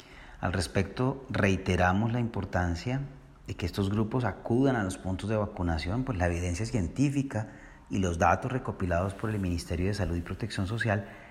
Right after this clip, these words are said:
demuestran que la inmunización heteróloga es segura y eficaz en todos los grupos de edad, especialmente en los grupos susceptibles, como los mayores de cincuenta años y las personas con comorbilidades.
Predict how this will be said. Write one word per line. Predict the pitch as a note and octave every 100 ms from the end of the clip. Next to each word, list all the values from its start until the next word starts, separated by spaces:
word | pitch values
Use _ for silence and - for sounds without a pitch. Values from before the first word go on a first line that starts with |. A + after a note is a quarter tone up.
| - -
demuestran | G2 F#2 F#2+ G#2 A#2 - C3
que | C3 B2
la | G#2
inmunización | F#2 F2+ F2+ E2 E2 E2+ F2
heteróloga | G#2 G#2+ F#2 F2+ F#2 G2+ A2+ G#2
es | -
segura | F#2 F#2 G#2+ A2 A2
y | G2+
eficaz | E2+ D#2+ - F2 E2+ - -
en | F#2 F2
todos | - F#2+ A2
los | F2
grupos | E2+ - G#2
de | F2+
edad, | E2+ - - - - - - -
especialmente | B2 A2 F#2 F2 F#2 G#2+ A2 A2 C3+
en |
los | G#2
grupos | F#2 F#2 - A2
susceptibles, | G2+ F2 - D#3+ C#3 F2 D#2+
como | - F#2
los | F#2 E2+
mayores | E2 E2 F2 F#2
de |
cincuenta | F2 E2 F#2+ E2+ E2 G#2+
años | A2 B2
y | A#2+
las | F#2+
personas | - - E2+ F2 -
con | - A#2 A#2+ B2 -
comorbilidades. | - F#2 F2+ E2+ E2 E2+ E2+ - -